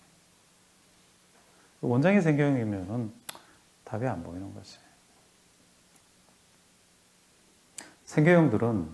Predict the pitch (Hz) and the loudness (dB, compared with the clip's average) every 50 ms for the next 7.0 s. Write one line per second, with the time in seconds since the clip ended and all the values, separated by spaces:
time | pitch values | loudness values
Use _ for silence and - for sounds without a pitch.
0 | - - - - - 156 - - - 202 196 190 175 170 170 - - - 170 170 | -16 -16 -10 -4 -4 -4 -4 0 0 0 0 2 0 -2 -2 -2 -4 -2 0 0
1 | 170 165 156 160 170 170 165 - - 117 101 104 107 113 110 110 110 92 90 85 | 2 2 2 2 2 0 -2 -4 -4 -2 0 0 2 2 2 0 0 -4 -4 -8
2 | 80 87 82 80 82 82 - - - - 95 - - - _ _ _ _ _ _ | -8 -8 -10 -10 -10 -12 -12 -14 -16 -16 -16 -16 -20 -20 _ _ _ _ _ _
3 | _ - - - 160 160 - 175 165 165 - 131 127 127 - 131 123 117 110 113 | _ -10 -4 -4 -2 0 2 2 2 2 2 -4 -4 -4 -4 -4 -4 -2 -2 -2
4 | 120 127 123 - - - - _ _ _ - - 110 123 139 104 - - - - | -2 -4 -4 -6 -12 -18 -20 _ _ _ -4 0 2 2 2 2 0 -4 -10 -16
5 | - - _ _ _ _ _ _ _ _ _ _ _ _ _ _ _ _ _ _ | -20 -20 _ _ _ _ _ _ _ _ _ _ _ _ _ _ _ _ _ _
6 | _ - - 143 160 180 196 190 185 147 131 135 135 135 156 165 135 98 87 | _ -4 2 6 6 8 6 6 6 4 4 4 4 4 4 2 2 0 -2